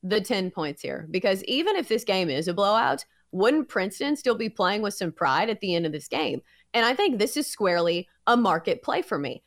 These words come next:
Princeton has been way too undervalued in the market. If you look at their last six games, they have been underdogs in four of them, or in four of them, and they've won outright, uh, in all four of them. It's not just been the tournament stretch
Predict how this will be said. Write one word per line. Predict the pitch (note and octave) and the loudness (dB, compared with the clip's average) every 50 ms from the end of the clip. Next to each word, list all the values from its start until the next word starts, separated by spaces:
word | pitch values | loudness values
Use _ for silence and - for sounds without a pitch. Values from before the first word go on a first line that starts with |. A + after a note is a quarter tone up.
| _ _ | _ _
Princeton | - - C#4 D#4+ F4 F4+ G4 F4+ E4 | -2 0 0 0 0 0 0 2 2
has | C#4+ G#3 G3+ | 2 0 0
been | - G#3 G3+ F#3+ F#3 D3 - E3 D#3+ | 0 0 0 0 0 0 -2 -2 0
way | E3+ G3 B3 C#4+ D4 | 2 2 2 2 0
too | - - C#4+ B3+ | -2 -2 -2 -2
undervalued | A#3+ A#3 A3+ G#3+ A3 F3+ F#3+ E3+ F3 F3+ F3+ E3+ E3+ F3 | 0 0 0 -2 0 2 4 4 4 4 4 2 0 0
in | D#3+ C#3+ | -2 -2
the | C3 C3+ | -2 -2
market. | D3+ D#3 F3 E3+ - F#3+ E3 - - - _ _ | -2 0 0 0 2 0 0 0 -2 -6 _ _
If | - G3+ | -2 -2
you | G3+ G3+ | 0 0
look | F#3+ A#3 F4 - | 2 2 2 2
at | A#4 | 2
their | F#4+ B3+ F#3+ | 2 2 4
last | D#3 C#3 C#3 F#3+ A3+ - | 4 4 4 2 0 -2
six | - A#3 G#3 - - | -4 -6 -6 -6 -6
games, | - E3 D3 D3 F3 G#3 C4 D#4 D#4+ - - _ _ _ _ _ _ | -6 -4 -2 -2 -2 -2 -2 -4 -4 -6 -10 _ _ _ _ _ _
they | - F3+ A3+ C#4 E4 | -2 2 4 4 4
have | F#4 D#4+ B3+ | 2 2 2
been | A3 C4+ B3+ B3 | 2 2 2 2
underdogs | A#3+ B3 A#3+ G#3+ F#3 F3+ D#3+ D3 D3 D#3+ - | 2 2 2 0 0 0 0 0 0 -2 -4
in | - E3+ E3+ | -4 -6 -6
four | E3 - - G3+ F#3+ F3 | -4 -4 -2 0 0 0
of | E3+ D3+ D#3 | 0 -2 -4
them, | D3+ C3+ B2 - - | -4 -6 -4 -2 0
or | F3+ F3 E3 E3 D3 - | 2 2 4 2 2 0
in | - F#3 F3+ F3+ | 0 -2 -2 -2
four | - - B3 F4 D#4+ | -2 0 0 0 0
of | A3 F3 | 0 -2
them, | - D3 C3+ C#3+ D#3+ E3+ _ _ _ _ - | -2 -2 -2 -4 -6 -8 _ _ _ _ -2
and | A3+ A#3+ C4+ | 0 2 2
they've | - - C4+ | 2 2 2
won | D4 D#4 D#4+ E4 | 2 2 2 2
outright, | F4 D#4+ D#4+ C#4 D4+ F#4+ G#4+ G#4 - - - - - _ _ _ _ - | 2 2 2 2 2 2 2 2 2 -2 -6 -10 -16 _ _ _ _ 2
uh, | A#3+ B3 C4 B3+ - | 4 4 4 4 4
in | D4 D4 | 2 2
all | C#4+ D4 D#4 | 4 4 2
four | F4+ - F#4+ F#4+ F#4+ G4 | 2 2 0 2 2 2
of | F#4 A#3+ | 2 2
them. | G#3 E3+ C#3 B2+ E3 E3 - - | 0 -2 -2 -2 -6 -8 -4 -2
It's | - D4+ - - | -2 -2 -2 -2
not | C4+ B3+ D4 E4+ | -2 0 0 0
just | - E4+ D#4+ - - | -2 -4 -6 -6 -4
been | - C4+ C4 | -4 -2 0
the | B3 A#3+ | -2 -2
tournament | - - B3+ A#3+ B3 A#3+ A3 - - | 0 0 0 0 0 0 -2 -6 -6
stretch | - - A#3 F#3+ E3+ - - | -4 -2 0 0 0 -2 -4